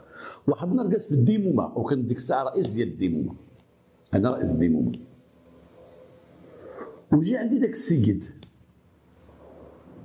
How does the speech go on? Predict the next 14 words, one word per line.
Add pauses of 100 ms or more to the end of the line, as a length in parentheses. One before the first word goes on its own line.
(120)
وعيطوا
لنا
لواحد
الحمام، (580)
قال
لك:
"واحد
الحمام
واحد
سيد
سرقوا
لي
حوايجو". (1040)
حمام.